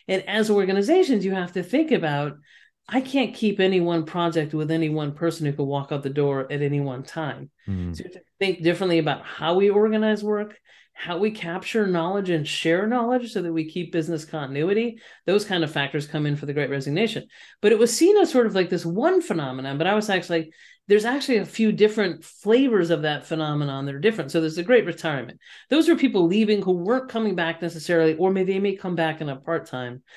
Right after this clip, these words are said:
Speaker 1: way. And it's like the boomer retirement. We've got sixty-five million or so, seventy-five million boomers retiring between now and twenty thirty. We should have had plans for that. We don't seem to.
Speaker 2: Yeah.
Speaker 1: So either how we ease them out,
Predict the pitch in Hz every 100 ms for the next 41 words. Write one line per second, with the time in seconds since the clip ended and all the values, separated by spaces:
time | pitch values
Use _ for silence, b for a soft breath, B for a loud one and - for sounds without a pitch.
0 | B B 240 226 151 143 190 208 202 233
1 | 226 208 254 285 285 277 294 320 185 139
2 | 185 226 226 220 b b b - 233 233
3 | - 254 247 247 247 254 262 254 247 208
4 | - 226 226 233 233 226 240 240 220 220
5 | B B _ 165 202 240 233 220 185 180
6 | 185 214 220 202 196 196 180 175 185 185
7 | 185 170 156 160 202 247 196 - - 285
8 | 214 202 175 175 170 175 190 196 226 220
9 | 165 175 170 - 170 190 220 269 294 311
10 | - _ 165 127 - - - 247 254 247
11 | 220 220 B B _ - 196 247 254 240
12 | 233 220 214 208 185 170 214 330 320